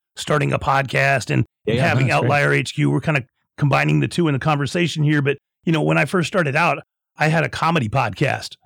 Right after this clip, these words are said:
Speaker 1: that was a little blue. You know, it was Adam, uh, not Adam, it was Andrew Dice Clay and, and Sam Kinison-esque type stuff. Actually, if you really wanna know who it is, the comedian today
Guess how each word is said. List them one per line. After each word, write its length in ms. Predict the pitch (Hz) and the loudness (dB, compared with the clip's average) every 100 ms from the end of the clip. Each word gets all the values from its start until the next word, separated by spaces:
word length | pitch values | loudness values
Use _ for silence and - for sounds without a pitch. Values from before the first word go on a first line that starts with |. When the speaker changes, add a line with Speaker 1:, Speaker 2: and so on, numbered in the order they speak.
| _ _ | _ _
Speaker 1:
that 240 | 131 135 151 | -2 0 0
was 260 | 135 131 | 0 2
a 60 | 131 | 2
little 180 | 143 143 | 0 0
blue. 420 | 139 156 131 95 | 2 2 2 0
You 160 | 123 131 | -2 0
know, 240 | 127 60 | 2 2
it 40 | 127 | 2
was 180 | 123 139 | 0 0
Adam, 320 | 139 139 135 _ _ | 0 0 -2 _ _
uh, 180 | 160 135 | -2 0
not 160 | 123 123 | 0 -2
Adam, 320 | 110 117 131 | -2 -2 -2
it 80 | 143 | 0
was 180 | 123 147 - | -2 -2 -2
Andrew 200 | 175 170 | 0 0
Dice 220 | 160 143 | 0 -2
Clay 520 | - 165 160 156 156 | -2 -2 0 2 2
and, 180 | 135 110 - _ - | 0 -4 -8 _ -4
and 200 | 135 - | -2 0
Sam 220 | 175 160 | 0 0
Kinison-esque 720 | - 165 - 151 - 160 156 - | 0 -2 0 -2 -2 -4 -4 -6
type 220 | - 156 | -4 -4
stuff. 380 | - 160 151 - _ _ - | -4 -2 -2 -2 _ _ -4
Actually, 340 | 147 - 156 139 | -2 0 2 0
if 120 | 131 | 0
you 60 | |
really 180 | 131 165 | -2 -2
wanna 180 | 139 135 | 0 -2
know 140 | 127 | 0
who 160 | 123 127 | 0 0
it 80 | 123 | 0
is, 300 | 143 135 120 | -2 -2 -4
the 100 | 120 | -8
comedian 400 | - 143 143 123 | -2 0 0 0
today 540 | - 117 143 147 - | -2 0 0 0 -4